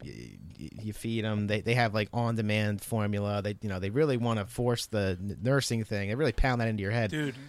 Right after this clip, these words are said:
Speaker 2: the lactation consultants
Speaker 1: Yeah.
Speaker 2: are fucking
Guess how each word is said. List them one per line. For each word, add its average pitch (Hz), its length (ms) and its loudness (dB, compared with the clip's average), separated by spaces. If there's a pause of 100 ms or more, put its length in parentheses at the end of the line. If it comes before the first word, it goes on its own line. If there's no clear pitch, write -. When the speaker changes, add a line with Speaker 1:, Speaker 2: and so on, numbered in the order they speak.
(140)
Speaker 2:
the 139 220 -2
lactation 135 560 2
consultants 156 760 -4 (120)
Speaker 1:
Yeah. 120 240 2 (160)
Speaker 2:
are 117 580 2 (800)
fucking 120 680 -2